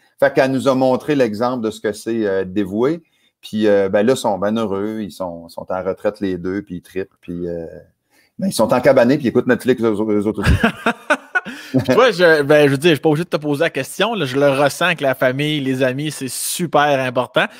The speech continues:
Speaker 2: Est-ce que tu re-, <laughs> on vient de le voir dans ta face,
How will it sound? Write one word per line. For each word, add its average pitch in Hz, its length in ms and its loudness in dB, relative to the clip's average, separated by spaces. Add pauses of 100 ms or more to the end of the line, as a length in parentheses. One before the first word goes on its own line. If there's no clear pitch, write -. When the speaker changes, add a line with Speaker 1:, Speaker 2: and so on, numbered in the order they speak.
(160)
Speaker 2:
Est-ce - 260 -2
que 165 200 2
tu 143 380 -2
re-, 135 280 2
<laughs> 190 420 -6
on 113 100 -2
vient 139 160 -2
de 139 60 -2
le 131 60 2
voir 135 200 2
dans 131 140 -2
ta 123 120 -2
face, 165 220 0